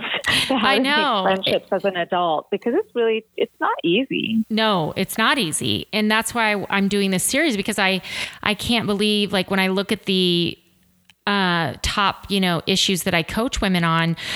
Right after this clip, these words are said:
Speaker 2: one of them is definitely that feeds into so many issues is isolation and just not having
Speaker 1: Mm-hmm.
Speaker 2: a friend. And it's really hard to make friends when you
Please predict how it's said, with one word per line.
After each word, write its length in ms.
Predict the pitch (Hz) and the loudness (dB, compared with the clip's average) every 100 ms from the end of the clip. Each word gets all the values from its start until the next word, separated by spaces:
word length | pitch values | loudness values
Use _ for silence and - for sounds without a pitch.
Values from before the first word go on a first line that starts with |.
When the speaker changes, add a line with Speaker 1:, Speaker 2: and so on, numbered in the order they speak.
| - | -8
Speaker 2:
one 180 | 190 214 | -2 0
of 120 | 254 214 | 0 0
them 160 | 190 | 0
is 140 | 185 170 | 0 0
definitely 600 | 190 185 214 202 190 180 | 0 0 -2 0 0 2
that 180 | 170 - | 0 -2
feeds 300 | 202 202 - | 0 0 2
into 180 | 185 190 | 0 2
so 180 | - | 2
many 200 | 185 180 | 2 2
issues 280 | 190 - 214 | 2 0 0
is 120 | 190 - | 0 0
isolation 800 | 170 175 190 165 196 - - - - | 0 0 0 0 0 0 -2 -4 -2
and 80 | 196 | -2
just 200 | 190 - | 0 0
not 160 | 208 | -2
having 600 | 208 220 208 208 196 190 | 0 -2 0 2 2 2
Speaker 1:
Mm-hmm. 260 | 175 160 165 - | 2 2 0 0
Speaker 2:
a 80 | 202 | -4
friend. 640 | - - 226 262 147 151 - | -4 -2 0 0 -2 -6 -4
And 220 | 214 214 - | -2 0 -2
it's 160 | 220 | -4
really 580 | 202 208 226 254 240 - _ _ - - | -2 -2 0 0 0 -4 _ _ -10 -6
hard 380 | - 233 254 208 | -2 0 0 0
to 60 | |
make 180 | 196 185 | 0 0
friends 340 | - 262 247 185 | -2 0 0 2
when 180 | 202 196 | 2 2
you 420 | 190 190 190 190 | 2 2 2 0